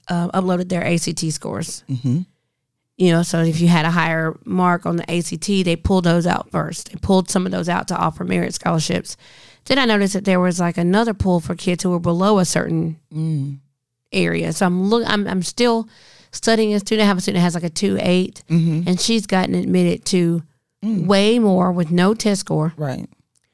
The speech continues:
Speaker 1: Um, schools. Now, these are some of your smaller H B C Us that are on there,
Speaker 2: Mm-hmm.
Speaker 1: but have been admitted and been
Speaker 2: Right.
Speaker 1: following up with her, um, faster than some of the other schools and some of
Speaker 2: Mm-hmm.
Speaker 1: my other students who are kinda in that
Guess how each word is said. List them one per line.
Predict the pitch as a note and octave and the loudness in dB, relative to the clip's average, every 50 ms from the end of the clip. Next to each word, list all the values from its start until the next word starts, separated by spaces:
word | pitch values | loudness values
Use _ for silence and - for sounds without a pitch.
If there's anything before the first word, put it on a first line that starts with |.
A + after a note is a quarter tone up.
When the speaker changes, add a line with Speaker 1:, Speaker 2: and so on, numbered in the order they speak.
| _ _ _ _ _ _ _ _ _ | _ _ _ _ _ _ _ _ _
Speaker 1:
Um, | G3 F#3+ F3+ F3 F3 E3+ F3+ F3+ F3+ - | 0 0 2 2 0 0 -2 -2 -4 -6
schools. | - - - - B3+ A3 F3+ E3+ | -8 -10 -6 -2 0 0 0 0
Now, | E3+ F3+ F3+ F3+ | -2 -2 -2 0
these | F3+ G3+ G3+ F#3 | -2 -2 -4 -4
are | F#3 | -6
some | - - F#3 | -4 -4 -4
of | F3+ E3+ | -4 -4
your | E3+ | -6
smaller | E3+ - G3 F#3+ F3 F3 F3 F3 F3 | -4 -2 0 0 0 0 0 -2 -2
H | - F3 E3+ - | -2 -4 -4 -2
B | - F3+ | -4 -4
C | D#3+ - F3+ F3 F3 F3 | -4 -2 -2 -2 -2 -2
Us | E3 | 0
that | F3 E3 E3 | 0 0 0
are | E3+ - | 0 0
on | - F3 F3 F3 | 0 0 2 2
there, | F3 F3+ F3+ F3 - - | 2 2 2 0 -2 -2
Speaker 2:
Mm-hmm. | - F3 E3+ D#3+ E3+ D3+ E3 | 0 0 2 2 0 -2 -2
Speaker 1:
but | F3+ F#3+ F#3+ - | -2 -2 0 2
have | F#3+ F#3 F#3+ F3+ E3+ | 4 4 4 2 2
been | E3 F#3 F#3 | -2 -4 -4
admitted | F#3 - - F3+ F3+ F3+ F3 F3+ F3+ F3 | -2 -2 0 2 4 4 4 4 2 2
and | F3 E3 E3 E3+ - _ - | 2 0 0 -4 -6 _ -4
been | - F3+ | -2 -2
Speaker 2:
Right. | F3+ - - | -2 0 2
Speaker 1:
following | F#3 F3 F3 F3+ F3 | 0 0 2 0 -2
up | F3 F#3 F#3 - | -2 -2 -2 -2
with | E3+ F3 E3+ D3+ | -4 -4 -2 0
her, | E3+ D#3+ D#3+ E3 D#3+ - - _ _ _ _ _ _ - | 0 0 0 0 -2 -6 -18 _ _ _ _ _ _ -2
um, | F3+ F3 E3+ E3+ E3+ F3 F3+ F3 F3 - _ _ _ _ _ _ _ _ | 0 0 0 0 0 -2 -4 -4 -6 -10 _ _ _ _ _ _ _ _
faster | - G#3+ G#3 G#3 G#3 - F#3 | 0 0 0 0 -2 -2 -2
than | F3 F3 F3 | -2 0 -2
some | E3 - F3 F3 | 0 0 0 0
of | E3+ E3 | 0 0
the | - - | 0 0
other | - G3+ F#3 E3+ | 2 2 2 0
schools | D#3+ - - E3 E3 E3+ D#3+ E3 | -2 -2 -2 -2 -2 -2 -2 -4
and | - F3 D#3+ C#3+ | 0 2 4 4
some | - F3 | 4 4
of | F#3 | 4
Speaker 2:
Mm-hmm. | F3 | 2
Speaker 1:
my | E3 E3+ - | 2 2 2
other | - F3 F3+ | 2 2 2
students | F3 - F3 F3 F3 E3 | 2 2 0 0 0 0
who | - E3 | 0 -2
are | D#3 | -2
kinda | D#3 - F3+ D#3+ - | 0 0 0 0 2
in | D#3 E3+ E3+ | 0 0 2
that | E3+ E3 E3 D#3 - | 2 2 2 2 0